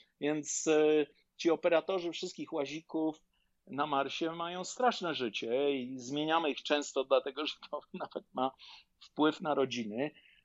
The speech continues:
no bo, e, w pewnym momencie idziesz spać, gdy twoja rodzina się budzi, prawda? I musisz mieć zasłonięte wszystkie okna folią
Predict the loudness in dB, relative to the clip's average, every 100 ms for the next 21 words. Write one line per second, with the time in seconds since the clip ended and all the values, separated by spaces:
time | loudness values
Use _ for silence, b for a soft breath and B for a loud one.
0 | -4 2 6 8 6 2 _ -14 -6 -4
1 | -2 -4 -6 -2 4 4 2 -2 0 0
2 | 0 0 0 -2 -2 -2 -2 -4 0 0
3 | -2 -2 0 2 0 -2 -2 2 2 0
4 | -4 _ _ -2 2 2 0 -4 0 2
5 | 4 4 2 -2 0 0 2 4 4 4
6 | 2 0 -4 -6 -8 -8 -8 -6 0 0
7 | 2 0 0 0 -2 -2 -4 2 4 4
8 | 0 -6 0 0 2 4 2